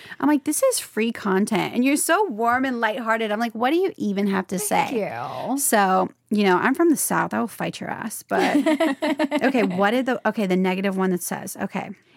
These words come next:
Speaker 1: It says, from Jacqueline, "I'm so sorry, but anytime you tell stories about yourself, it's awkward, especially when the podcast is about someone else."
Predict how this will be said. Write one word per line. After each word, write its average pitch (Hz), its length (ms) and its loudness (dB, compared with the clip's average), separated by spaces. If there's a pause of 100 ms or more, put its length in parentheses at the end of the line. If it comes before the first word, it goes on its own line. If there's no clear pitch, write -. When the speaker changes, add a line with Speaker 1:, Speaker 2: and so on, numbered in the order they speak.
(120)
Speaker 1:
It 220 180 0
says, - 580 0 (440)
from 220 200 4
Jacqueline, 185 560 0 (760)
"I'm 220 100 2
so 240 380 0
sorry, 190 440 0
but 196 320 -2
anytime 269 480 4
you 226 100 2
tell 214 200 0
stories 170 380 -2
about 220 180 0
yourself, 240 540 0
it's - 180 -8 (140)
awkward, 226 500 2 (300)
especially 208 420 -2
when 240 140 4
the 214 80 2
podcast 190 580 -2
is 208 100 -6
about 185 300 -4
someone 220 320 2
else." - 400 -2